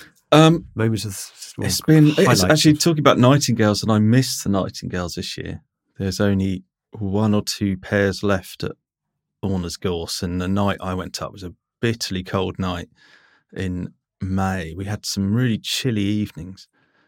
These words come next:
Speaker 1: and, um, and I timed it to coincide with, um, silage cut in the f-,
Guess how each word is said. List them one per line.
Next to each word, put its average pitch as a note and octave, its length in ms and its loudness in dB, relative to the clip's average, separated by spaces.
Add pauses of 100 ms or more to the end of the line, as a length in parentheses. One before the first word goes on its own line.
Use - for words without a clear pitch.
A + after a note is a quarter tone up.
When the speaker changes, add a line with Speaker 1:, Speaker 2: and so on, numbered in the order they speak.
(140)
Speaker 1:
and, F#2+ 320 -2
um, F#2+ 380 0 (360)
and G#2 100 0
I G#2 40 2
timed A#2 500 2
it - 160 -2
to - 120 -10
coincide G2+ 800 0 (140)
with, G2 460 -2 (220)
um, F#2 380 -2 (560)
silage G2+ 460 0
cut - 240 -6
in F2+ 100 -8
the F#2+ 60 -4
f-, - 120 -20